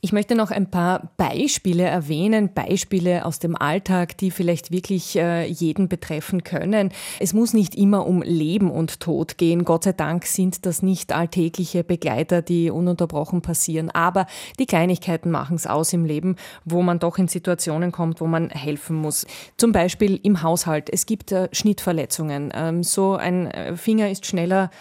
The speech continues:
angeschnitten, hoffentlich nicht durchgeschnitten, als man glaubt. Wie reagiere ich, wenn in der Küche ein kleiner Unfall passiert?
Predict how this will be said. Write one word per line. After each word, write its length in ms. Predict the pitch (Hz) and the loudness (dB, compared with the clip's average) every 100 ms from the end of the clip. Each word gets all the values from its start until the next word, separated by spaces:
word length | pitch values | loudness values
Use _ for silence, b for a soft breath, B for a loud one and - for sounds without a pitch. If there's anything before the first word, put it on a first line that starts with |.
| B | B
angeschnitten, 840 | 165 185 208 196 208 202 202 196 | 0 2 2 2 0 2 2 2
hoffentlich 400 | 180 170 180 175 | 2 0 -2 0
nicht 220 | 180 - | -4 -2
durchgeschnitten, 560 | 190 175 180 - 175 180 | -4 -4 -6 -2 0 0
als 220 | - 160 | -2 0
man 100 | 180 | -2
glaubt. 340 | 165 156 151 - B B | 0 -2 -2 -6 B B
Wie 180 | - 196 | -2 2
reagiere 540 | 214 220 220 - 226 247 | 4 2 2 0 0 0
ich, 160 | - | -2
wenn 500 | 196 104 - 190 196 | 0 0 -2 0 2
in 160 | 208 202 | 2 2
der 100 | 196 | 0
Küche 280 | - 208 208 | -2 -4 -2
ein 120 | 190 | -2
kleiner 300 | 185 175 180 | 0 0 0
Unfall 420 | 180 175 - 175 | 0 0 0 -2
passiert? 640 | 175 185 - 160 139 - | -2 -4 -2 -2 -4 -8